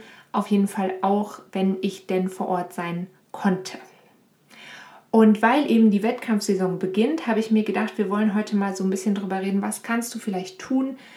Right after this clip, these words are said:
was kannst du vielleicht in dein Training einbauen, um schneller zu werden. Ähm,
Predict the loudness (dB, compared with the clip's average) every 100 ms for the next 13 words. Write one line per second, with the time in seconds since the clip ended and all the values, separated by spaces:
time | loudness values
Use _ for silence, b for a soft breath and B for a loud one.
0 | B B 0 0 0 -2 -4 -4 -2 -2
1 | -2 -2 0 0 0 0 -2 0 0 -2
2 | 2 2 2 0 -2 2 0 -2 -10 -12
3 | -14 -14 -20 -20 -20 B B B B B
4 | B -2 4 4 4